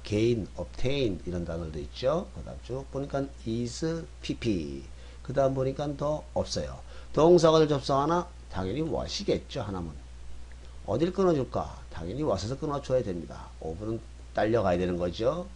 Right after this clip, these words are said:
to 나왔으니까 끊어줘야 되죠. by 하나 더 끊을래요. 그래도 말이 됩니다. 자유라고 하는 것은 아주 풍-, 충만한 즐거움에 의해서 얻어지는 것이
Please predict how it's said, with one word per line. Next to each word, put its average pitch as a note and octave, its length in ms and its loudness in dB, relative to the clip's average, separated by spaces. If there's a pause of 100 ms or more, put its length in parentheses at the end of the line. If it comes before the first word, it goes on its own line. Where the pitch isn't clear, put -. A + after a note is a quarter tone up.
(240)
to C3 300 -2
나왔으니까 G2 500 -4 (160)
끊어줘야 F2 380 0
되죠. G2+ 460 -2 (420)
by A#2+ 260 10
하나 C3 180 6
더 F#2+ 160 0
끊을래요. C#3+ 600 8
그래도 F2 600 2
말이 D3 400 -2
됩니다. - 320 -2 (1300)
자유라고 F#3 640 10
하는 F3 260 12
것은 D3 1080 12
아주 A2 440 2
풍-, D#3+ 320 0 (320)
충만한 E3 840 2 (140)
즐거움에 C#3 1040 4
의해서 G2 680 0 (100)
얻어지는 E2 600 -2
것이 D#3+ 460 0